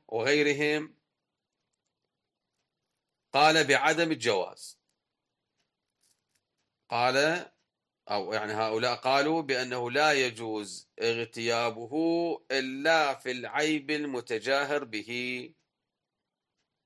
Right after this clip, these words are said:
لماذا؟ لأنه الأصل حرمة المؤمن، هناك قاعدة ثابتة تامة وهو وجوب احترام المؤمن،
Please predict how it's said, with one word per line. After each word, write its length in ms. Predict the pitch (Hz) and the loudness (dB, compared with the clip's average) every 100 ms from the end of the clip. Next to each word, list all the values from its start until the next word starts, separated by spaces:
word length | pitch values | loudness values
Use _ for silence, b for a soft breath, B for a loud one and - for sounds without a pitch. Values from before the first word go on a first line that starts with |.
| _ _ _ _ _ _ _ _ _ _ _ _ _ _ _ _ - | _ _ _ _ _ _ _ _ _ _ _ _ _ _ _ _ -6
لماذا؟ 720 | 113 139 160 151 151 151 135 | 0 4 6 6 4 4 0
لأنه 920 | 104 107 110 113 120 139 151 165 - _ _ _ _ _ _ _ _ 110 | -4 -6 -6 -6 -4 -2 -2 -4 -8 _ _ _ _ _ _ _ _ 0
الأصل 840 | 110 110 147 151 - 170 165 - _ _ _ _ | 0 0 -2 -2 -2 -2 -4 -8 _ _ _ _
حرمة 440 | - 131 151 160 175 | -4 0 2 0 -2
المؤمن، 460 | 160 170 - 104 - _ _ _ _ _ _ _ _ _ | -2 -4 -6 -10 -12 _ _ _ _ _ _ _ _ _
هناك 420 | 101 117 123 - | -6 -2 -2 -2
قاعدة 840 | 95 82 - 123 113 101 95 87 - | -8 -8 0 2 2 -2 -8 -12 -18
ثابتة 600 | - 107 127 135 139 139 | -4 0 0 0 -2 -2
تامة 680 | 113 120 127 139 147 156 165 | -2 0 0 0 -2 -2 -2
وهو 460 | 139 131 139 139 123 | -2 -4 -2 -4 -4
وجوب 420 | 113 143 135 - | -6 -4 -4 -4
احترام 500 | 110 - 120 139 156 | -10 -4 -2 0 -2
المؤمن، 440 | 160 143 85 85 | -4 -6 -8 -16